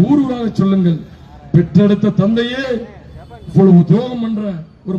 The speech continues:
மகன் இந்த நாட்டிலே ஒரு தலைவனாக வந்தால் என்ன ஆகும்? ஹிட்லர் ஆட்சியை விட, அதுவும் மேடை போட்டு சொல்றாருயா, இருபத்தஞ்சு வருஷம் நான் கூட சுத்தினேன்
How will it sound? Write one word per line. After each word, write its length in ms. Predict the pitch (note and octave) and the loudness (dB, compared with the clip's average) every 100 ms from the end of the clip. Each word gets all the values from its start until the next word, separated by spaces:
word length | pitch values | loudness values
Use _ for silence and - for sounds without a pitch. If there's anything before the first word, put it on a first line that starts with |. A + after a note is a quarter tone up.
| F3+ | -6
மகன் 280 | G#3+ A#3+ F3+ - - - - - | -4 0 -2 -2 -18 -20 -20 -2
இந்த 120 | D#3 D#3+ | 4 4
நாட்டிலே 460 | F3 G#3 G3+ E3+ G3+ A3+ - - - - F3 | 4 2 2 4 2 0 -8 -18 -20 -4 -2
ஒரு 120 | F3+ - | -2 -2
தலைவனாக 500 | G3 C#4+ D4 C#4+ C#4 B3+ B3+ | -2 2 2 0 0 -2 0
வந்தால் 420 | C#4+ D#4+ D#4 G3+ - - - - - - - D#3+ | 2 4 2 0 -10 -18 -20 -20 -20 -20 -10 -6
என்ன 160 | G3+ A#3 G#3+ A#3+ | -6 -2 -2 2
ஆகும்? 300 | C4+ A#3+ F#3+ - - - - - | 2 4 2 -2 -18 -20 -18 -8
ஹிட்லர் 420 | F3+ - B3+ B3 A3+ | -8 -8 -10 -4 -2
ஆட்சியை 280 | - A3 G#3+ | 2 2 4
விட, 100 | G#3+ D3 - F3 | 2 0 -6 -2
அதுவும் 500 | A#3 A#3 C4 D#4 C#4+ - - - - C#3 | 2 4 4 4 2 -2 -16 -20 -14 -2
மேடை 240 | F3 G#3 - | -2 -2 -6
போட்டு 260 | A#3 G3+ | -4 0
சொல்றாருயா, 460 | F3+ G3 F#3+ F3 E3+ D#3 - - - - E3+ | 2 2 2 2 0 -4 -12 -20 -20 -14 -6
இருபத்தஞ்சு 440 | G#3+ A#3 A#3 G#3+ G#3 | -4 -4 -2 2 2
வருஷம் 300 | D4 D4+ C#4 | 4 2 2
நான் 200 | B3+ - | -4 0
கூட 120 | D4 G#3+ | 0 2
சுத்தினேன் 360 | - A#3+ G3 | -2 -2 -2